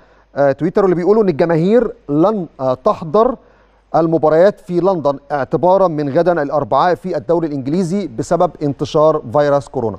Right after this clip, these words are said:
طبعًا الرابطة كانت اتخذت قرار بحضور عدد محدود من الجماهير في مباريات البريمير ليج، لكن طبعًا بسبب تفشي وباء فيروس كورونا في، آه، لندن تحديدًا، فبالتالي كان في صعوبة على، بالنسبة للفرق، إن يكون في حضور جماهير.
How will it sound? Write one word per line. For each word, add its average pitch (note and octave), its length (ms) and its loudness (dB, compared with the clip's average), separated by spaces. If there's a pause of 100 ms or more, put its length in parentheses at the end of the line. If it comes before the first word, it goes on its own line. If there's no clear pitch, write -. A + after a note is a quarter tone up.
طبعًا E3+ 280 0
الرابطة D#3+ 360 0
كانت D#3 260 -6
اتخذت D3+ 380 -4
قرار D3 280 2 (380)
بحضور E3 400 2
عدد C#3+ 320 -2 (200)
محدود C3 480 -2
من D3+ 100 0
الجماهير C3+ 480 0
في D3+ 260 0
مباريات C3+ 480 2
البريمير C3+ 560 -2
ليج، E3+ 240 0 (340)
لكن C#3 280 0
طبعًا C3 340 0 (160)
بسبب C#3 300 -2
تفشي D3+ 340 -4
وباء C3 240 2
فيروس C3+ 320 0
كورونا D3 440 0 (220)
في، D3+ 320 0
آه، A#2+ 80 0
لندن C3 400 -2
تحديدًا، E3 480 0 (360)
فبالتالي D3 420 0
كان C#3 200 -2
في E3+ 280 -2
صعوبة D#3 560 2 (340)
على، D#3 460 2
بالنسبة C3+ 480 0
للفرق، D3 680 0
إن C3+ 140 0
يكون C#3 200 -4
في - 200 2
حضور C#3+ 380 0 (100)
جماهير. A#2+ 380 -2